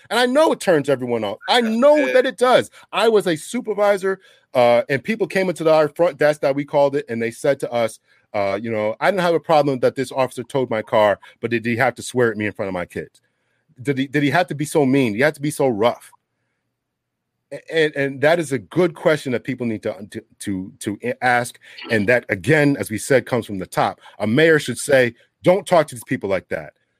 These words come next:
Speaker 1: Uh, a s-, commander, a supervisor should say, "Don't talk to these people like that." Call them "Yes, sir," "No, sir," "Ma'am," "Thank you." Tear down this, this, this, this tinted window that nobody can see who you are. W-,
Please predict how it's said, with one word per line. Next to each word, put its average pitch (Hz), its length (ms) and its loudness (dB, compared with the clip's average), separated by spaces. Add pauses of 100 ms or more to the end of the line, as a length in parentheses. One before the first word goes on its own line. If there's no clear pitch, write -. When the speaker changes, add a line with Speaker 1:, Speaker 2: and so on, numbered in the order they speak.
(160)
Speaker 1:
Uh, 95 320 0
a 101 40 -4
s-, 95 200 -6
commander, 156 480 4
a 139 40 0
supervisor 139 520 -2
should - 40 -18 (220)
say, 123 320 -2 (500)
"Don't 156 220 2
talk 151 200 4
to 139 60 -10
these 127 100 -6
people 127 240 -2
like 120 200 0
that." 120 200 0
Call 120 160 -2
them 104 100 -4
"Yes, 131 220 -2
sir," 139 320 -4
"No, 113 260 -4
sir," 135 360 -4 (200)
"Ma'am," 127 560 2
"Thank 131 260 0
you." 143 240 -2 (240)
Tear 165 280 4
down 151 280 4
this, 135 180 0
this, 123 240 -4 (220)
this, 120 220 -8
this 113 300 -10
tinted 170 300 -2
window 143 300 2
that 123 100 -2
nobody 131 260 2
can 123 140 -6
see 147 220 -6
who 135 180 -2
you 123 220 0
are. 131 340 6 (260)
W-, 127 300 -6